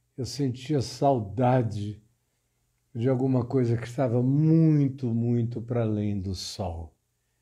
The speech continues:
E eu perguntava aos meus primos e alguns amigos da mesma idade, um ano ou dois mais velhos, se eles não sentiam nada.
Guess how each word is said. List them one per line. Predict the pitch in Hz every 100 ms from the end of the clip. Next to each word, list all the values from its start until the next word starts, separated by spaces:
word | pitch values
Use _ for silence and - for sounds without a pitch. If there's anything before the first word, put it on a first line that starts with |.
| _ _ _ _ -
E | 110 110
eu | 120 131
perguntava | 170 165 143 113 170 165 139
aos | 120
meus | 117 135 107 -
primos | 120 123 139 135 107 90 101
e |
alguns | 113 113 123 120
amigos | 113 101 110 127 117 104 - - _ _ _ _ _ -
da | 113
mesma | 120 131 110
idade, | 110 98 117 135 131 104 101
um | 110 110 110 117
ano | 120
ou | 107
dois | 98 113 110
mais | 110 95
velhos, | 92 110 123 110 - - - _ _ _
se | _ 185
eles | 160 175
não | 180
sentiam | - 165 - 185
nada. | 151 147 180 165 104